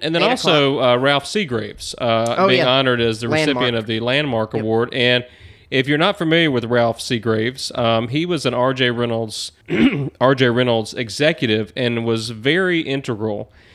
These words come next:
Speaker 1: in getting the Winston Cup sponsorship into nascar. He was, uh, from Wilkes County, born in Wilkes County. He and Junior Johnson,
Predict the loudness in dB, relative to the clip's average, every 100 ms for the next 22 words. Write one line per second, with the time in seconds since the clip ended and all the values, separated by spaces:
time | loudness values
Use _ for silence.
0 | -20 -4 2 2 2 0 0 -2 -2 -2
1 | -4 -6 -12 -6 -6 -6 -8 -6 -6 -8
2 | -6 -2 -2 -6 _ _ _ _ _ _
3 | _ -10 -4 -4 -2 0 0 -2 -6 -6
4 | -4 -4 -4 -4 -2 -2 -2 -4 -2 -2
5 | 0 -2 -2 -8 -4 -2 -4 -8 -4 -2
6 | -2 -2 -6 -8 -6 -6 -4 -8 -12 -20
7 | -20 -20 _ 0 0 0 0 -2 -2 -4
8 | -4 -6 -4 -4 -4 -6 -4 -2 -2 -8